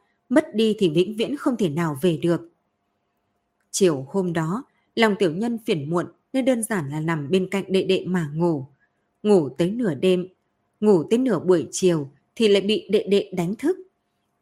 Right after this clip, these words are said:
Trong lúc mơ màng, tiểu nhân nghe thấy đệ đệ khóc, nói là ngoài cửa sổ có thứ gì đó đang thò đầu vào trong phòng, còn gọi tên của nó. Tiểu nhân dùng đôi mắt nhập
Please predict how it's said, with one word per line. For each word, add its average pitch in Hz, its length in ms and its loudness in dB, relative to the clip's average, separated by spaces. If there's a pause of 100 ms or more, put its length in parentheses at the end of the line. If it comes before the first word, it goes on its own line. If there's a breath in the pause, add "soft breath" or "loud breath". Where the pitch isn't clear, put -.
Trong 254 180 -2
lúc 311 200 -2
mơ 214 220 2
màng, 175 340 0 (340)
tiểu 185 160 4
nhân 233 300 -4
nghe 254 160 -2
thấy 233 120 -2
đệ 233 180 0
đệ 196 200 4
khóc, 302 260 -2 (440)
nói 233 200 2
là 320 100 2
ngoài 196 320 2
cửa 185 160 2
sổ 165 480 0 (140)
có 247 180 -4
thứ 233 180 0
gì 226 220 0
đó 175 300 -4
đang 226 160 -2
thò 196 160 -2
đầu 165 220 0
vào 175 220 0
trong 190 260 -2
phòng, 165 260 0 (300 soft breath)
còn 208 180 0
gọi 185 200 0 (140)
tên 208 260 4
của 190 120 2
nó. 165 420 -2 (1160)
Tiểu 165 160 4
nhân 175 420 0
dùng 165 240 0
đôi 175 140 2
mắt 220 260 -6
nhập 190 180 -2